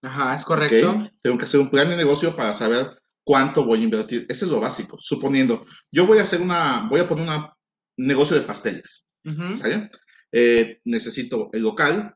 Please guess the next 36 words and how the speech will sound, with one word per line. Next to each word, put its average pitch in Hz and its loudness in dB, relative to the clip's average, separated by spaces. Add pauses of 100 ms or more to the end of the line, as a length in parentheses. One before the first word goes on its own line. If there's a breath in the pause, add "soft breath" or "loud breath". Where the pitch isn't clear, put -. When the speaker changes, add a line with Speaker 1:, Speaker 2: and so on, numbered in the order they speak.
Speaker 2:
va 233 -4
a - -4
ser - -4
físico, 165 -10 (160)
necesito 110 -8
el 98 -6
Speaker 1:
Ujú. 92 -8
Speaker 2:
local, 143 -4 (300)
necesito - -6
los 104 -2
insumos, 123 -2 (300)
necesito 110 0
el 107 -2
personal 107 0
que 110 -4
voy 110 2
a 104 0
tener, 120 -2 (280 soft breath)
eh, 98 2 (100)
los 113 2
servicios, 117 2
luz, 113 2
Speaker 1:
Ujú. - -6
Speaker 2:
gas, 104 2
agua, 107 0 (300 loud breath)
eh, 110 2
todos 262 2
los 143 4
gastos 156 0
que - -16
conlleven 120 0
al 135 2
menos 160 0
de 139 4
un 139 0
año. 117 -4